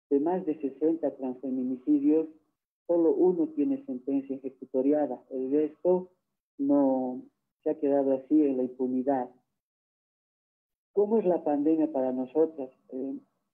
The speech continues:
estamos siendo obedientes a, a la, a la,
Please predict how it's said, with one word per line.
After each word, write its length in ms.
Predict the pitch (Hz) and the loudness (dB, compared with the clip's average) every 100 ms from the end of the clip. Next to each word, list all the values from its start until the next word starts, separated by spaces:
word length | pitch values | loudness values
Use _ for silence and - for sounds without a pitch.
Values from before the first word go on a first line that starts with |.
| _ _ | _ _
estamos 500 | 170 160 202 214 196 | -10 -2 -2 -2 -2
siendo 280 | 175 165 147 | 0 2 2
obedientes 640 | 135 131 143 147 135 131 123 - 135 139 | 2 2 4 4 0 -8 -14 -18 -20 -16
a, 60 | 123 | -10
a 20 | |
la, 200 | 131 135 | -8 -8
a 140 | - 127 | -8 -8
la, 440 | 135 127 123 123 | -6 -6 -6 -6